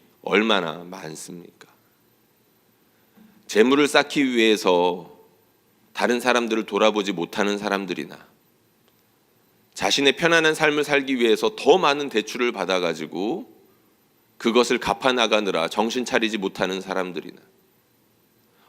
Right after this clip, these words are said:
오히려 현대인의 그런 자본주의적인 방식이, 삶의 방식이 오히려 더 악랄하고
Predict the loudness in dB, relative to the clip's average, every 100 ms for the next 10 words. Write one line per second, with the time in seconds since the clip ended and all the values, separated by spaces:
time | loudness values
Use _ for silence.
0 | 2 6 8 6 2 2 4 4 4 2
1 | 2 0 0 0 2 0 0 0 0 0
2 | 0 0 0 -4 -4 -4 -6 -6 -4 -6
3 | -4 -2 0 -2 -2 -6 -8 -6 -4 -4
4 | -6 -14 _ _ _ _ _ _ _ -6
5 | -2 0 2 2 2 -2 -2 0 0 -2
6 | -4 -10 -10 -16